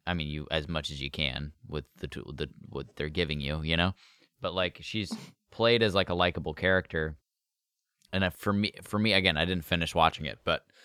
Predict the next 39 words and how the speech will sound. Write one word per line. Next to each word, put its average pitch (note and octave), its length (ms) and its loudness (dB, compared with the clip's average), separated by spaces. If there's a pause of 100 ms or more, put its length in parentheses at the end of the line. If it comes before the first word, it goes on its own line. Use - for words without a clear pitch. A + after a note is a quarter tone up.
(460)
I F2+ 120 8
felt F2 300 4
like E2 300 6
I D2+ 60 6
had F2+ 140 4
this D#2+ 160 -2
feeling D#2 340 0
of, C#2+ 140 -6
like, - 420 -8 (420)
how A2+ 180 10
are B2+ 100 8
they B2 100 8
gonna A2+ 120 4
pull F#2 240 2
this E2 220 0
off? - 480 0 (420)
Like, D#2+ 240 -2
you E2+ 60 0
know F2 80 2
what F2 80 2
I E2+ 40 0
mean? E2+ 220 0
Like, D2+ 320 -2 (280)
if F2+ 140 -2
this F2+ 180 0
is E2+ 120 -2
supposed D#2+ 300 -4
to - 60 -6
be D2 120 -2
a D2+ 40 -2
prequel, - 500 -10 (440)
what G#2+ 260 6
is G#2+ 120 4
the G#2 160 6
trajectory F2 720 2
of C#2 100 -2
this D2 160 -6
fucking C#2+ 340 -4
movie? - 420 -12